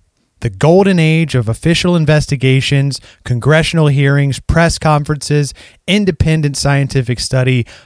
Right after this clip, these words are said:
powerful citizen groups, best-selling books, and magazine cover stories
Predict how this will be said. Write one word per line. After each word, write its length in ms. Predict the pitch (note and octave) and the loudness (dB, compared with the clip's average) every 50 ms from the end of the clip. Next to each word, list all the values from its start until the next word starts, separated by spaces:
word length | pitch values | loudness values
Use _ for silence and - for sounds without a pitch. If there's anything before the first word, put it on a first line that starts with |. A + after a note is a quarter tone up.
| _ _ | _ _
powerful 500 | - - D#3+ F3 F#3 F#3 E3 - D#3 D3 | 0 2 4 2 2 2 0 0 -2 -2
citizen 520 | B2+ - - D3 C3+ C3+ C3 - C3 C3 | -2 0 0 0 0 -2 -4 -4 -6 -4
groups, 340 | A#2 A#2+ B2+ B2+ B2 - - | -2 0 -2 -2 -2 -4 -4
best-selling 640 | - - F3+ F3+ D#3 - - D#3+ D3+ D3 C#3+ C3+ B2 | 0 0 2 2 0 0 0 0 2 2 2 0 0
books, 360 | G#2+ - C3+ C3+ C3+ - - | 0 2 2 2 0 -2 -6
and 140 | A#2 A2 A#2+ | -6 -4 -2
magazine 540 | C3 C#3 D3 C#3 D3 C3+ - C#3+ C#3 C3+ C3 | 0 0 0 0 -2 -2 -2 -2 -2 -2 -2
cover 320 | - C#3+ C3+ C3 C#3 C3+ | -2 -2 0 0 0 -2
stories 500 | - - C3 B2+ B2+ C3 C3 B2+ - | -2 -2 -2 0 0 0 0 -2 -4